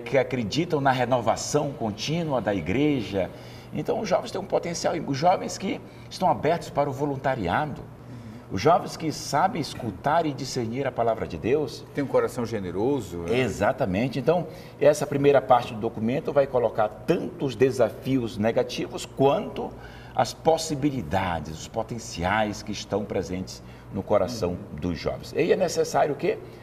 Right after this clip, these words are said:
Speaker 1: estamos participando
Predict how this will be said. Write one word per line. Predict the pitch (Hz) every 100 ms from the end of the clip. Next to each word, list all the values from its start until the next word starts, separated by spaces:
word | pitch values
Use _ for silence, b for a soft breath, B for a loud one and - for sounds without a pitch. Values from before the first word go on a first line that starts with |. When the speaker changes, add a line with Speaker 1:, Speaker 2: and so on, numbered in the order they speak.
| B
Speaker 1:
estamos | 127 - 165 175 196 - - - - - - - - - - -
participando | 175 196 - 208 165 - -